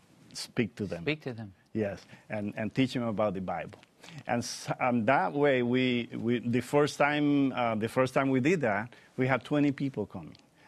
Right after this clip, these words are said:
Speaker 1: and then twenty-three and twenty-four and twenty-five and thirty.
Speaker 2: Amazing.
Speaker 1: And, and, uh, so we actually built, uh, planted a church without knowing
Speaker 2: In your
Speaker 1: about
Speaker 2: basement?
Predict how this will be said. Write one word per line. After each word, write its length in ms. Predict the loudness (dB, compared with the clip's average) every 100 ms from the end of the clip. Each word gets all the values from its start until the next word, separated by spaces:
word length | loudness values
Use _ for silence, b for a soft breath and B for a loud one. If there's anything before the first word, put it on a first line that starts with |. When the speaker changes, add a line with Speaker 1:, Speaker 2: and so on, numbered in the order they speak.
| -8
Speaker 1:
and 120 | -4
then 160 | -2 0
twenty-three 580 | 0 0 -2 -2 0
and 120 | -2 -4
twenty-four 560 | -4 -4 -4 -2 0
and 100 | -2
twenty-five 680 | -6 -8 -8 -4 -2 0 -2
and 160 | -8 -10 0
thirty. 400 | 2 2 -2 -14 b -10
Speaker 2:
Amazing. 420 | -6 -2 -2 0
Speaker 1:
And, 200 | 0 -2
and, 340 | 0 2 2
uh, 240 | 2 2 2
so 300 | 2 2 2
we 300 | 2 2 2 0
actually 680 | 2 0 0 0 2 2 0 -6 -8 0
built, 440 | 2 4 2 -2 -6
uh, 140 | -6
planted 460 | -4 0 0 0 -2
a 80 | -6
church 560 | -4 -2 0 -2 -6 -10 B
without 340 | 2 4 4 4
knowing 520 | 4 4 4 4 4
Speaker 2:
In 120 | 4
your 80 | 6
Speaker 1:
about 140 | 6 4
Speaker 2:
basement? 260 | 0 -8